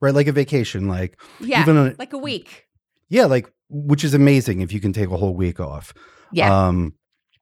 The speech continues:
Speaker 1: but then, and then things turn into, like, the next, I don't know, it's like the next, uh, serving of, you know, big, serious, important stuff in June. But we, we have,
Speaker 2: Yeah.
Speaker 1: like, a little, um,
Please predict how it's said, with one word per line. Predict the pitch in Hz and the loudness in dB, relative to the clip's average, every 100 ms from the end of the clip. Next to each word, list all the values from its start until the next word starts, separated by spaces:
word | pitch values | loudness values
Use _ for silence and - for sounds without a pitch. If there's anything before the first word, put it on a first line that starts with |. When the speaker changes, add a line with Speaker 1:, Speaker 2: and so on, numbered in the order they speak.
| _ _ | _ _
Speaker 1:
but | - 123 117 | -4 -2 0
then, | 123 151 151 | 2 4 2
and | 151 151 | 2 2
then | 147 135 | 2 0
things | - 156 147 135 - - _ _ - | 0 2 4 2 -4 -20 _ _ -10
turn | - 151 135 | 2 4 6
into, | 131 120 | 4 2
like, | 110 104 92 | 2 0 -2
the | 107 | -2
next, | 104 104 98 - - - _ _ _ | 0 2 0 -4 -14 -18 _ _ _
I | 107 | 0
don't | 113 | 2
know, | 95 | 2
it's | 90 110 | 0 0
like | 101 | -2
the | 104 | 0
next, | 104 101 - - - | 0 -2 -6 -16 -10
uh, | 101 92 87 | -4 -4 -4
serving | - 101 90 92 92 | -6 -4 -2 -2 -2
of, | 82 110 | -4 -6
you | 110 | -2
know, | 95 87 82 - | -2 -2 -6 -6
big, | 107 85 | -6 -6
serious, | - 90 90 87 | -6 -2 -2 -4
important | 87 - 90 85 80 | -8 -6 -8 -8 -12
stuff | - 69 69 - _ _ _ | -12 -14 -16 -20 _ _ _
in | - 85 | -8 -6
June. | 78 85 76 - - 107 | -6 -10 -10 -14 -12 -4
But | |
we, | 110 127 | 2 2
we | 131 131 | 2 2
have, | 151 | 4
Speaker 2:
Yeah. | 180 | 2
Speaker 1:
like, | 180 | -2
a | 202 | -6
little, | 190 180 185 180 160 143 123 - _ _ _ _ | 0 4 6 6 6 4 2 -4 _ _ _ _
um, | 120 107 98 95 95 87 | 0 2 2 2 0 -4